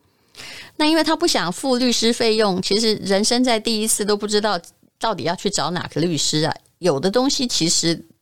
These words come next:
律师处理了也没用，因为你也告不成。所以呢，他就用另外一种方法到派出所报案。可是这朋友家的长辈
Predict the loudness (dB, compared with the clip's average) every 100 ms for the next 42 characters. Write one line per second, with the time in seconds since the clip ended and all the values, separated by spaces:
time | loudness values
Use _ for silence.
0 | _ _ -2 0 0 -2 0 2 0 -4
1 | -8 _ _ _ _ -4 -2 0 2 2
2 | 2 2 2 0 -4 -6 -6 -6 -8 -14
3 | _ _ _ -20 _ -6 0 2 2 2
4 | 0 _ _ -4 0 0 2 2 2 2
5 | 2 0 -2 -2 -4 -4 -6 -2 -4 -2
6 | -6 -2 -4 -4 -4 -4 -6 _ -6 -4
7 | -2 -2 -4 _ _ _ _ _ 0 2
8 | 2 0 -2 -4 -8 -6 0 2 4 2
9 | 0 0 -2 -2 -4 -2 -6 -2 0 2
10 | -2